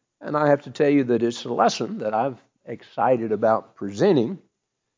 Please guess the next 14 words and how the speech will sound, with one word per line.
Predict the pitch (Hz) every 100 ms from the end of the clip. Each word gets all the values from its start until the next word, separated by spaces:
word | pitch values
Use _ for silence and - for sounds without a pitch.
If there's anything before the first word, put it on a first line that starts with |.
| _ _
and, | - 98 101 98
uh, | 92
hope | - 151 143 -
that | 117
it | 110
will | 113 104
be | 110 104
edifying | 101 98 92 95 90 85 98
and | _ 95
uplifting | 92 - 120 120 - 92 92 - _ _ _
to |
all | 98 113 98
of | 80
us. | 85 -